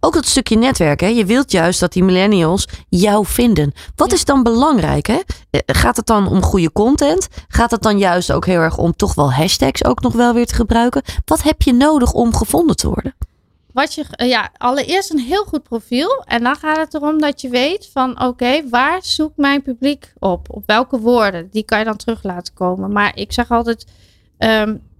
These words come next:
Speaker 2: ga nou niet bijvoorbeeld, eh, een of andere zoekmachine optimalisatie tool gebruiken om te kijken, "Nou, dit zijn die woorden, die moet ik in terug laten komen." En dan wordt het hele gekke tekst.
Speaker 1: Mhm.
Speaker 2: Maar, ehm, schrijf voornamelijk over een ander. Dus degene die jij aanspreekt,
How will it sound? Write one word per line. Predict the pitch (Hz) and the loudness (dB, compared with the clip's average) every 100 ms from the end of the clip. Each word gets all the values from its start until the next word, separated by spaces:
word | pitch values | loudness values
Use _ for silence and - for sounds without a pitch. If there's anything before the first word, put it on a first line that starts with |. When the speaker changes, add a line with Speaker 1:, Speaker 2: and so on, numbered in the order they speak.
| _ _ _ _ | _ _ _ _
Speaker 2:
ga | - 254 254 | -4 0 2
nou | 254 | 2
niet | 254 277 | 2 0
bijvoorbeeld, | 240 - 240 233 - | -4 -2 -2 -2 -2
eh, | 220 214 220 202 | 0 0 0 0
een | 220 226 | -2 -4
of | - | -4
andere | - 220 220 | -4 -4 -4
zoekmachine | 240 233 226 - 240 226 208 | -6 -2 -4 -2 -2 -2 -2
optimalisatie | - 214 233 208 208 214 202 214 - 214 | -4 -6 -4 -2 -2 -2 -2 -2 -10 -12
tool | - 247 | -2 -2
gebruiken | 233 220 226 220 226 | 0 -4 0 0 -2
om | 226 | -8
te | |
kijken, | - 202 208 | -6 -4 -4
"Nou, | 202 | -2
dit | 240 240 | -2 -2
zijn | 233 | 0
die | 220 | 0
woorden, | 208 233 240 | 2 0 0
die | 226 | 0
moet | 226 226 | -2 -2
ik | |
in | 214 | -6
terug | - 247 - | -8 -8 -4
laten | 233 233 233 | -4 -4 -6
komen." | - 190 233 | -4 -2 0
En | 226 | -2
dan | 214 | -2
wordt | 214 226 | -2 -2
het | 208 | -2
hele | 214 277 | -2 0
gekke | 240 208 - | -2 -4 -8
tekst. | - 208 359 - | -2 -2 0 -2
Speaker 1:
Mhm. | 160 151 170 - _ _ _ | 2 4 2 0 _ _ _
Speaker 2:
Maar, | - 226 247 - | -2 0 0 -4
ehm, | - 208 202 196 196 - _ _ | -6 -4 -2 -4 -8 -16 _ _
schrijf | - 247 269 285 | -4 -2 -2 -2
voornamelijk | 262 247 285 285 | 0 0 0 -2
over | 294 269 254 254 | 0 -2 -2 -4
een | |
ander. | - 311 240 185 | -2 0 0 -2
Dus | 220 226 | -4 -6
degene | 247 - 302 285 | -4 -2 0 0
die | 220 214 | 0 0
jij | 233 349 | 0 0
aanspreekt, | 302 247 349 - 349 381 508 - | -2 -4 -4 -4 -2 -2 -4 -10